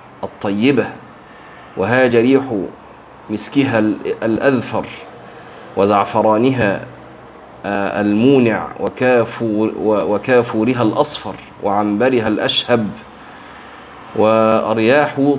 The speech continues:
طيب ثمارها وأشجارها وما فيها من نسيمها. يعني تخيل بقى كل هذه، آه، آه، الروائح مختلطة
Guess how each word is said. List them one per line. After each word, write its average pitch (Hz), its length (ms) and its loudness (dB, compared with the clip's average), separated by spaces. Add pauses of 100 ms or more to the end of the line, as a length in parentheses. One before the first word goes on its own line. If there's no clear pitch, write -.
طيب 135 220 2
ثمارها 110 680 -4 (260)
وأشجارها 113 720 0 (220)
وما 107 200 -4
فيها 120 320 -2
من 113 260 -2
نسيمها. 110 580 0
يعني 98 220 -4
تخيل 135 240 -2
بقى 135 120 4
كل 143 200 4
هذه، 131 300 4 (440)
آه، 104 40 -2
آه، 110 340 -2
الروائح 127 500 2
مختلطة 127 580 0